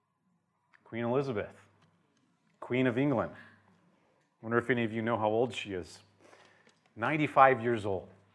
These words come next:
She's reigned for sixty-nine years as Queen of England. Well, maybe lesser known, maybe, uh, you know the oldest or longest dynasty on earth today.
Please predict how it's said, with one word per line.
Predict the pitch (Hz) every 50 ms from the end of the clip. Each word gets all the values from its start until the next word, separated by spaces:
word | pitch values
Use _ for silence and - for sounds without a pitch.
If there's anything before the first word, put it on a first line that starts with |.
| _ _ _ _ _ _ _ _ _ _ _ _ _ _ _
She's | - - - 131 135 143 135 117
reigned | 104 101 113 120 120 110 98 101 95 -
for | - - 107
sixty-nine | - - - - 170 - - - - 151 131 120 117 120 127 135 131 120 117
years | 110 123 131 131 120 104 98 - - - - - _ - _ _ - _ _ _ _ _ _ _
as | - 104 98 92 -
Queen | - - - 127 123 120
of | 113 101 92
England. | 101 101 101 90 80 73 - _ _ _ _ _ _ _ _ _ _ _ _ _ _ _ _ _ _ _ _ _ _ _ - - - - - - _ _ _ _ _ _ _ _ _ -
Well, | 117 110
maybe | 113 131 131 123
lesser | 117 113 135 - - - 135
known, | 117 107 107 104 107 113 117
maybe, | 110 110 113 113 113 110 107 113 123 - -
uh, | 120 104 101 101 101 107 107 - - 143
you | 123
know | 117 117 117 113
the | 110 113 113
oldest | - - 123 120 127 113 120 123 110 - - -
or | 113 110
longest | 101 107 113 113 113 113 110 113 110 107 - - - - - _ - - 104
dynasty | - 110 113 131 147 147 127 107 - - - 113 92 80 - - _ _ _ _ _ _ _ _ _ _ _ _ _ _ -
on | 107 104 101
earth | 101 101 98 98 -
today. | - 101 92 90 85 85